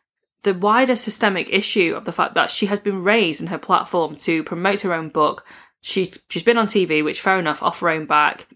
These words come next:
People are supporting her, and, and somehow she's made Asian food cool. Whereas East and Southeast Asian people have been teased for it for generations.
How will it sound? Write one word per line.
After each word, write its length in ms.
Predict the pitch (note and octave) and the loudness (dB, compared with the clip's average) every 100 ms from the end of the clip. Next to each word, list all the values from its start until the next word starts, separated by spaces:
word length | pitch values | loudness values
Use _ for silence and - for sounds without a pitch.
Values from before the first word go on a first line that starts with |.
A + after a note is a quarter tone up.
| - | -2
People 300 | A#3+ A3+ G#3 | -2 0 -2
are 40 | |
supporting 540 | - - G3+ G#3+ - | -2 2 2 2 0
her, 200 | D#3 B2 - | 0 0 0
and, 220 | D#3+ D#3+ | -2 -4
and 120 | - | -4
somehow 460 | - A3+ A3 G#3+ E3 | 0 2 2 2 2
she's 220 | - E3+ | 0 -2
made 440 | F#3 G3 F3+ D#3+ - | 0 0 0 -2 0
Asian 340 | F3+ F#3+ F3+ | 2 2 -2
food 380 | E3+ E3 D#3 D3+ | -6 -4 -4 -4
cool. 600 | - G3 F3 - - - _ _ _ _ | 0 2 2 0 -6 -10 _ _ _ _
Whereas 640 | F#3 F3 E3+ D#3+ D#3+ - - | 0 4 4 4 0 -4 0
East 200 | - - | 2 2
and 80 | B3 | 2
Southeast 280 | A#3 G#3 G3 | 2 2 2
Asian 240 | A3 A#3 | 2 2
people 520 | G#3 E3 - - C#3 | -2 -4 -4 -4 -4
have 180 | F3+ G3 | -2 -2
been 140 | A3 G3+ | 0 -2
teased 380 | - C4 C#4 | 0 0 0
for 140 | - E3+ | 0 0
it 200 | D3+ - | 0 -4
for 480 | - F3+ E3+ E3+ - | -2 0 2 2 0
generations. 920 | A3 A3 A3 A3 A#3+ F#3 D#3 D3+ - | 2 4 6 4 2 0 -2 -4 -8